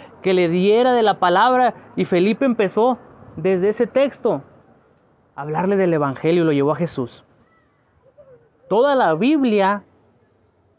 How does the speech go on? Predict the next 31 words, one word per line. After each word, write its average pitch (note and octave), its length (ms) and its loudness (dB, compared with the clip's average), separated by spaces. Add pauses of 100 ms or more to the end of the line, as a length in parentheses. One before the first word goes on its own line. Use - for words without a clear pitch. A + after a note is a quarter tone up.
nos D#3 260 -8
habla G3+ 680 0
de C3+ 120 -6
Jesús, A#2+ 540 -10 (400)
nos D#3 120 -6
revela F#3+ 380 2
al G3+ 100 0
Mesías. F3+ 640 -4 (840)
Y D#3 80 -4
nosotros F3+ 360 -2
podemos F#3 400 0
tomar F3+ 320 0
una A3 220 0
palabra A#3+ 600 0 (160)
y, C#3 120 -2
pff, - 680 -20 (140)
dirigirla C#3+ 800 -2 (480)
a C3 80 -6
la A#2+ 100 -6
cruz, B2 420 -12 (380)
a - 80 -20
Jesús. - 540 -20 (560)
Tomamos C#3+ 360 -8
una F3 160 -2
palabra F3+ 460 0
y D#3+ 40 0
la D#3 80 2
dirigimos C#3 720 2 (280)
a C#3+ 120 -2
la B2+ 100 -2
cruz. C3+ 380 -2